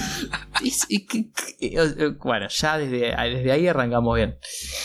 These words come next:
Este, bueno, y la sinopsis es que, eh, Cobra es, eh, asignado por la policía local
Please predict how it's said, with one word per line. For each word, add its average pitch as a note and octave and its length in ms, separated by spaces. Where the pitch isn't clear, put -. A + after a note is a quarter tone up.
Este, G#2 680
bueno, A2+ 400
y A#2+ 100
la A#2+ 120
sinopsis D#3 480
es D#3+ 120
que, D3 560
eh, B2 380
Cobra D3+ 640
es, C3 380
eh, A#2+ 200
asignado D3+ 840
por G#2+ 480
la G2 300
policía G#2 580
local A#2+ 560